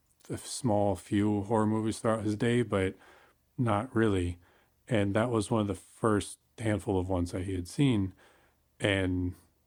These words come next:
really, really enjoyed it. And now he's watching a bunch of horror movies and shit. Kind of, uh, case in point, I think that's a good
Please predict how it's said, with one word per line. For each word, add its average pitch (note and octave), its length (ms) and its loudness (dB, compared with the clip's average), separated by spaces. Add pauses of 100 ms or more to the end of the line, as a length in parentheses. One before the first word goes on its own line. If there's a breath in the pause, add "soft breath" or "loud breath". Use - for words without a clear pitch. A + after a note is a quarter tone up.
(200)
really, A2 300 2
really G2+ 220 2
enjoyed F#2+ 340 0
it. F#2 80 -2
And G2+ 80 -4
now G2 160 2
he's F#2 440 -2
watching F#2+ 300 -2
a - 20 0
bunch F#2 180 -4
of G2+ 60 -6
horror G2+ 180 0
movies F2+ 320 -6
and G#2+ 120 -14
shit. - 280 -8 (600 loud breath)
Kind G#2+ 180 4
of, G2 280 2
uh, F#2+ 200 2
case - 320 2
in G2+ 120 0
point, C3 320 2
I G#2 100 -2
think G#2 180 -4
that's F#2 220 -4
a G#2 60 0
good F2+ 400 -2